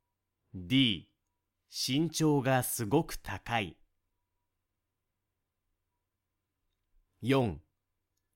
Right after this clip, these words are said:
思うがの思うは誰が思いますか？A、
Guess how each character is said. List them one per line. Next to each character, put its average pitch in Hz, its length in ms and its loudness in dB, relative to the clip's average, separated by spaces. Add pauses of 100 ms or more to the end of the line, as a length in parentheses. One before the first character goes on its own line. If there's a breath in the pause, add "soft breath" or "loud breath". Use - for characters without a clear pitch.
(140)
思 147 420 4
う 113 100 2
が 110 360 4 (220)
の 101 340 0 (260)
思 127 440 6
う 107 60 2
は 85 300 0 (520)
誰 139 340 4
が 117 200 4
思 101 260 2
い 101 80 0
ま 101 120 0
す - 160 -8
か？ 92 320 -8 (3250)
A、 120 440 4